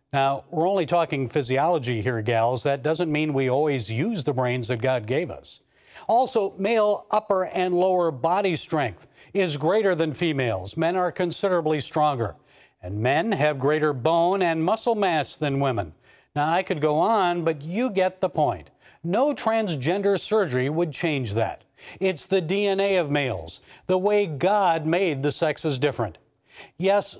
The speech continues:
let's not mistreat transgenders, but being nice to them doesn't mean we lose all common sense.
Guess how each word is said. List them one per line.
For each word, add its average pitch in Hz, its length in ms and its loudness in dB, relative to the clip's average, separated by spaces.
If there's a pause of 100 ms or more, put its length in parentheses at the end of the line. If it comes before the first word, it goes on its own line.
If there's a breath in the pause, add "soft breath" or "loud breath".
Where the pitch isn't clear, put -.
let's 196 380 0
not 262 240 2
mistreat 247 460 0
transgenders, 139 880 0
but 143 160 -2 (320 loud breath)
being 185 340 0
nice 269 300 0
to 233 140 0
them 156 400 0 (320 soft breath)
doesn't 233 280 0
mean 196 220 2
we 180 140 2
lose 175 280 0
all 156 200 2
common 139 440 0
sense. 165 640 -2